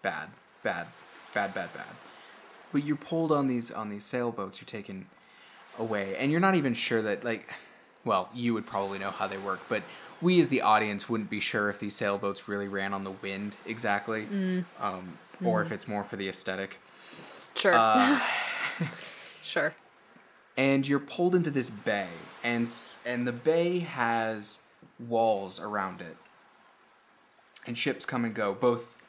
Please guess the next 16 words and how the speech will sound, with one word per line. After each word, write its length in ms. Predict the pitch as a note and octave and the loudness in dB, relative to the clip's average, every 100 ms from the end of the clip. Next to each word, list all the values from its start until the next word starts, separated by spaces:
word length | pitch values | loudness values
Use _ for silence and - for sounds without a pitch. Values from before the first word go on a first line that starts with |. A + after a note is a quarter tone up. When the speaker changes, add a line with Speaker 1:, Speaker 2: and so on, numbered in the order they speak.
| - - - - - | -20 -20 -20 -20 -10
Speaker 1:
ships 340 | - C#3 - | -4 -2 -2
across 360 | A#2+ B2+ G#2+ - | -2 0 0 -2
the 80 | G#2+ | -4
water 340 | G#2 G#2 G2+ | -2 0 0
and 260 | F2+ G2+ G2 | -2 -4 -4
ships 480 | - G2 - - - _ _ _ _ _ | -6 -6 -8 -8 -10 _ _ _ _ _
that 160 | G#2+ G2 | -6 -4
go 140 | G#2 | -8
through 160 | - F#2+ | -8 -8
space, 440 | - G2+ F#2+ - | -6 -6 -8 -8
even 340 | A2+ A2 G2+ A#2 _ _ _ _ _ _ _ _ - - - | -10 -8 -10 -12 _ _ _ _ _ _ _ _ -20 -18 -4
some 280 | - A2 | -2 0
that 120 | G2+ - | -2 -6
do 120 | G2 | -6
both. 360 | F2 C#2+ - - - | -6 -8 -12 -20 -10
Speaker 2:
Mm-hmm. 320 | G3 E3+ D#3+ | -6 -4 -6